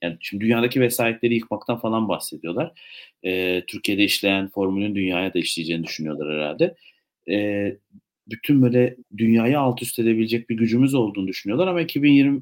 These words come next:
üçte mesela Lozan'ın gizli maddelerinin bitmesini de bekliyor aynı insanlar. Niye? İşte petrolümüzü çıkartalım falan diye. Yani böyle bir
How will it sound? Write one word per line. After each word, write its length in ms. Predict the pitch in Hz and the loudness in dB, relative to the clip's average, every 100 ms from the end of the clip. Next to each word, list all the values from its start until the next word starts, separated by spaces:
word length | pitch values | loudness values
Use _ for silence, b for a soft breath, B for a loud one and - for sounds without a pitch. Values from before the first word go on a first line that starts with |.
| - | -6
üçte 480 | - 95 123 - 160 | -12 -10 -8 -2 0
mesela 320 | 117 156 156 | 2 2 2
Lozan'ın 340 | 139 127 139 | 2 4 4
gizli 240 | 135 127 143 | 4 4 4
maddelerinin 680 | 135 123 127 127 139 156 - _ _ 139 | 2 2 2 4 2 0 -4 _ _ -4
bitmesini 480 | 135 151 139 147 | -2 -2 0 2
de 100 | 127 | 2
bekliyor 380 | 90 85 - 87 | 0 -6 -4 -4
aynı 220 | 82 82 | -4 -4
insanlar. 560 | 80 78 82 80 82 82 _ | -6 -6 -8 -8 -8 -10 _
Niye? 300 | 110 113 135 | 0 2 0
İşte 340 | 120 - 123 b b b _ | -2 -4 -4 b b b _
petrolümüzü 580 | 123 123 120 110 110 127 | -2 4 4 6 4 -2
çıkartalım 520 | - 107 104 110 107 | -6 -6 -6 -4 -6
falan 400 | - 98 95 87 | -4 -2 -2 -4
diye. 100 | 78 | -4
Yani 180 | 92 95 | -4 -4
böyle 160 | 101 | -4
bir 120 | 87 | -4